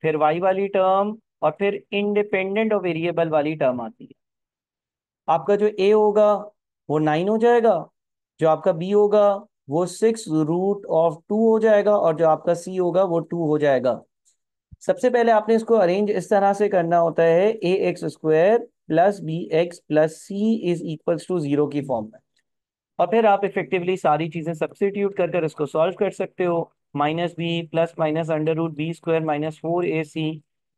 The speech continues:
upon टू ए, ये सिक्स over root twelve ही रहेगा। अगर आप इसको सॉल्व करोगे, देखो ये सिक्स root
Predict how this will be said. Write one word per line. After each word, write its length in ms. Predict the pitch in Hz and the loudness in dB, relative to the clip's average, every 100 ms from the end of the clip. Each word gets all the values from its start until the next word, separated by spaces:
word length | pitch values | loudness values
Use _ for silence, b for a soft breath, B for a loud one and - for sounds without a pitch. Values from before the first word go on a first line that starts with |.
| _ | _
upon 440 | 165 160 175 190 190 | -4 0 0 0 -2
टू 180 | 180 185 | -8 -6
ए, 420 | 175 170 170 170 _ _ _ _ _ _ _ _ _ | -4 -2 -2 -6 _ _ _ _ _ _ _ _ _
ये 220 | 151 180 175 | -2 0 -2
सिक्स 300 | - 165 196 | -6 -4 -2
over 240 | 175 180 | 0 0
root 260 | 170 156 170 - | 0 -4 -4 -2
twelve 240 | 165 170 | -2 0
ही 80 | 180 | -2
रहेगा। 640 | 185 180 175 170 170 165 - _ _ - | 0 2 2 2 2 0 -6 _ _ -4
अगर 240 | 147 170 | 0 2
आप 120 | 175 170 | 2 0
इसको 260 | 160 196 | -10 -6
सॉल्व 280 | 180 180 175 170 | -2 0 -2 0
करोगे, 420 | 170 170 160 160 160 _ | -2 0 -2 -2 -4 _
देखो 180 | - 156 | -4 -2
ये 260 | 190 185 196 | 0 0 0
सिक्स 540 | 196 - 226 226 - _ | -2 -2 -2 -2 -12 _
root 420 | 165 156 170 214 | -4 -2 0 -2